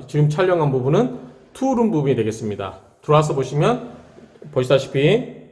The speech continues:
우측과, 아, 좌-, 우측과 앞면에 이렇게 수납 공간이 있습니다. 좌로 돌면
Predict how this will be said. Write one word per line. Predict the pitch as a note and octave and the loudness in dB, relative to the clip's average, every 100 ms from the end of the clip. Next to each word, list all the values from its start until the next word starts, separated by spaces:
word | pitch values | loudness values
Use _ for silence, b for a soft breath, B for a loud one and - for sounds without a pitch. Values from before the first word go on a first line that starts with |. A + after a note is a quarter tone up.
| _ | _
우측과, | C#3+ D3+ - - E3+ F3+ G3+ - - - _ | -4 -2 -4 0 2 2 0 -6 -20 -20 _
아, | B2 A2+ | -6 -6
좌-, | - D#3 D3+ D#3+ | -2 -2 -2 -6
우측과 | E3 - D3+ D3+ E3+ - C3 | -6 -4 2 4 4 0 -2
앞면에 | C#3 B2+ A2 C3+ G3 B B B - | 0 0 2 0 0 B B B -10
이렇게 | A#2 | -4
수납 | C#3+ F3 F#3 | -2 0 0
공간이 | F#3 C3 A2+ | 2 0 0
있습니다. | G2 A#2 G#2 G2 - - | 0 -4 -4 -6 -10 -10
좌로 | - B2 C#3 C#3+ C3 | -2 2 2 2 0
돌면 | C3 A#2+ B2 F#3+ A3 | -2 -2 0 0 0